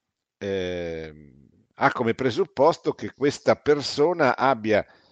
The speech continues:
eh, u-, una, dei diritti, sia portatrice di diritti, che, che sono intrinseci ad essa, cioè che non sono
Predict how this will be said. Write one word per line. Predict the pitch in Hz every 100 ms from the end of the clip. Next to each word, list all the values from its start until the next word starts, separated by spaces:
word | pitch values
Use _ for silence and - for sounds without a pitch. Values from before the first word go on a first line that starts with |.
| _ _ _ _ _ _ _ _ _ -
eh, | 95 -
u-, | 110 -
una, | 110 107 101 95 92 87 82
dei | 80 78 78 80 82 - 92 85 87 104
diritti, | 95 104 151 131 _ 95
sia | - 110 101
portatrice | - 101 - 98 - 139 127 -
di | 82 85
diritti, | 98 110 92 _ - 135 _ _ _ _ _ _ _ _ _ _ _ _ _ _ _ _ _ _ -
che, | -
che | - 131
sono | 120 165 151
intrinseci | 113 - 156 139 110 - 101
ad | 92
essa, | 90 82 - 82 76 _
cioè | - 104
che | - 110
non | 110
sono | - 165 156 117 76